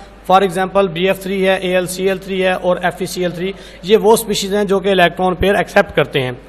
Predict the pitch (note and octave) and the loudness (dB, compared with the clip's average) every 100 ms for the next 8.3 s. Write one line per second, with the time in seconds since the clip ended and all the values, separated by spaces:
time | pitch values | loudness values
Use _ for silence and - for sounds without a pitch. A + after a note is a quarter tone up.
0 | - - - F#3+ G#3+ G#3+ G#3 G3+ F#3+ A3 | -20 -20 -8 0 2 4 2 2 2 4
1 | A3+ G#3 G3+ F#3 F#3+ E3+ F#3 F#3+ F3+ G3 | 4 4 4 2 2 2 2 2 4 4
2 | F3+ F3+ F3+ F3 F3+ F3 F3+ F3 F3 F3 | 4 2 0 -2 0 0 -2 -2 0 0
3 | - - - - - E3+ E3+ E3 F3+ G3+ | -2 -8 -20 -20 -6 -4 4 4 6 4
4 | F#3+ F#3 - - - - D3+ F#3 G3 G3 | 4 2 -2 -20 -20 -8 0 2 2 0
5 | F#3+ F#3 G3 F#3 E3+ F3 F3 F3 F3 F3 | -2 -2 0 -2 0 0 0 0 0 2
6 | D#3+ D#3 D3+ F#3 G3 F3+ E3 E3+ F#3+ - | 2 2 4 2 2 0 0 -2 -2 -2
7 | F3+ F3 F3 E3+ E3 D#3 D#3 D#3 D3 D3 | -4 -4 -2 -4 -2 -2 -2 -2 -2 0
8 | D#3 F3+ | 0 0